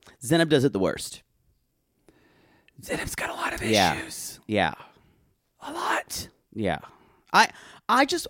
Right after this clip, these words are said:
Speaker 1: I
Speaker 2: But I
Speaker 1: wonder,
Speaker 2: agree.
Speaker 1: I wonder if we saw Zenab in a show where she, like, a Housewives kind of show where she was, she wasn't having to deal with the opposite sex a lot,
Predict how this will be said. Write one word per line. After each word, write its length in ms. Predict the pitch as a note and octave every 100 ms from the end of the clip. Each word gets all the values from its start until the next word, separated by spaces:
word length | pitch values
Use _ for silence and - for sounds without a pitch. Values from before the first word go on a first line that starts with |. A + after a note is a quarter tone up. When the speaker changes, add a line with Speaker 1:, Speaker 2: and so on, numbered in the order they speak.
| -
Speaker 1:
I 120 | A#3
Speaker 2:
But 140 | C4
I 40 | -
Speaker 1:
wonder, 240 | F#3+ -
Speaker 2:
agree. 220 | - - -
Speaker 1:
I 120 | A3+
wonder 260 | A#3 D4
if 120 | F4 G#3+
we 100 | G#3
saw 500 | - E3 D3+ D3+ D3
Zenab 600 | A#2+ C3 B2 B2 A#2 B2+ _ _ _ _ _ -
in 100 | C3+
a 80 |
show 360 | C3+ - C#3 C3
where 240 | C3 B2
she, 300 | A#2 - C#3 -
like, 180 | A#2+ A#2+
a 80 |
Housewives 640 | A2 - D#3 - D3 A#2+ A2
kind 240 | - B2
of 80 | A2+
show 220 | - A#2
where 180 | A2 A2
she 320 | G#2+ - E3
was, 380 | D#3 C3 B2 G#2+ - - -
she 140 | -
wasn't 260 | D#3 D#3+ -
having 280 | D#3+ D#3
to 60 | C#3+
deal 520 | G#2+ A2+ D#3 E3 F3
with 120 | C#3
the 120 | D3+ -
opposite 440 | B2+ - C3+ -
sex 300 | - A2+ -
a 60 | C#3+
lot, 420 | C#3+ E3 -